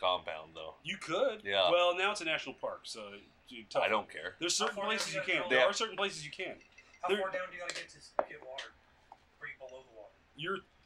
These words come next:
Speaker 3: Which
Speaker 1: well,
Speaker 3: direction do you
Speaker 1: well,
Speaker 3: gotta go?
Speaker 1: you,
Speaker 3: That's
Speaker 2: <laughs> Yeah,
Speaker 3: the property.
Speaker 2: you're,
Speaker 1: there's a
Speaker 2: you're
Speaker 1: spot called
Speaker 2: two hundred
Speaker 1: Bad-,
Speaker 2: feet below sea
Speaker 1: there's a
Speaker 2: level,
Speaker 1: spa-,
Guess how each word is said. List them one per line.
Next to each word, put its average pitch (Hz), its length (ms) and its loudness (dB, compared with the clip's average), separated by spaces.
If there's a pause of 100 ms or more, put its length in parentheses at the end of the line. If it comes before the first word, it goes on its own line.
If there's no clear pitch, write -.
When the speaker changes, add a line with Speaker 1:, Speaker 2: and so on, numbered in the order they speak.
Speaker 3:
Which 185 100 -4
Speaker 1:
well, 170 160 6
Speaker 3:
direction - 320 -6
do 190 60 2
you 196 60 4
Speaker 1:
well, 196 100 2
Speaker 3:
gotta 151 100 -10
go? 160 80 -10
Speaker 1:
you, 175 80 -12
Speaker 3:
That's - 160 0
Speaker 2:
<laughs> - 40 2
Yeah, - 20 2
Speaker 3:
the 214 60 6 (240)
property. - 120 -8 (280)
Speaker 2:
you're, 170 160 4
Speaker 1:
there's 151 140 0
a - 20 2
Speaker 2:
you're 156 100 4
Speaker 1:
spot 175 180 4
called 214 200 0
Speaker 2:
two - 120 2
hundred 170 260 4
Speaker 1:
Bad-, 123 60 -6
Speaker 2:
feet 143 240 -4
below 120 200 -2
sea 120 220 -2
Speaker 1:
there's 113 100 2
a 98 40 6
Speaker 2:
level, 92 220 0
Speaker 1:
spa-, 98 280 0